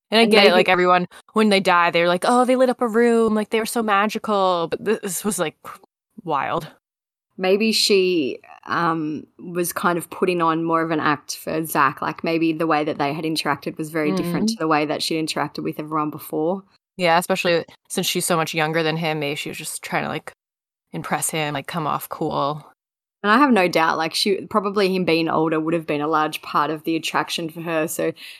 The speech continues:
Speaker 2: maybe when she got there and he lived in a, you know, a shack with his mum, she might be like, "What is going on?"
Speaker 1: Not everything she thought it would be. And he really
Speaker 2: No.
Speaker 1: did, he, like, he did groom her, it seems, from a very young age, which is gross.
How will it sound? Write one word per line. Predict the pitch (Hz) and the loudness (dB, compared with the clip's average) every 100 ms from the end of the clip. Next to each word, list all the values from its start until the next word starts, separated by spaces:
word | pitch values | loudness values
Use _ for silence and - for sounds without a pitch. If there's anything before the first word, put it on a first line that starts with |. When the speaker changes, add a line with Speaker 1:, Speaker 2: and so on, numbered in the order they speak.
| _ | _
Speaker 2:
maybe | 170 175 | -2 0
when | 180 | 0
she | 170 - | 0 0
got | 175 143 | 0 0
there | 156 | -2
and | 156 165 | -4 -4
he | 175 | -4
lived | 175 165 | -4 -4
in | 156 156 | -4 -4
a, | 160 156 - - - | -4 -8 -12 -18 -10
you | |
know, | 160 151 | -8 -6
a | 170 | -4
shack | - 180 165 - | 0 2 0 -2
with | - | -8
his | 165 156 | -8 -2
mum, | 160 160 160 175 165 | 0 2 0 -6 -10
she | - | -10
might | 170 | -8
be | 175 | -8
like, | 165 | -8
"What | 160 165 - | -8 -8 -10
is | - | -12
going | - - | -12 -12
on?" | - - - | -14 -18 -2
Speaker 1:
Not | 214 202 | 2 4
everything | 185 185 180 180 | 4 4 0 -2
she | 185 | -4
thought | 180 175 | 2 2
it | 170 | 2
would | 165 | -2
be. | 160 165 208 202 | 0 0 0 0
And | 240 | 4
he | 269 | 6
really | 294 330 | 6 4
Speaker 2:
No. | - | 4
Speaker 1:
did, | 233 165 - - | 2 2 -14 -10
he, | 202 | -2
like, | 214 170 | -2 0
he | 196 | 2
did | 226 160 | 2 2
groom | 165 180 170 | -2 0 0
her, | 143 139 | 0 -2
it | 123 | -4
seems, | - 147 151 151 | -4 -4 -4 -4
from | 170 | -6
a | 160 | -2
very | 165 160 | -2 -2
young | 151 147 151 | -2 -2 -2
age, | 127 143 - | -2 -4 -6
which | 156 | -8
is | 147 | -8
gross. | - - 78 165 | -6 -6 -4 -6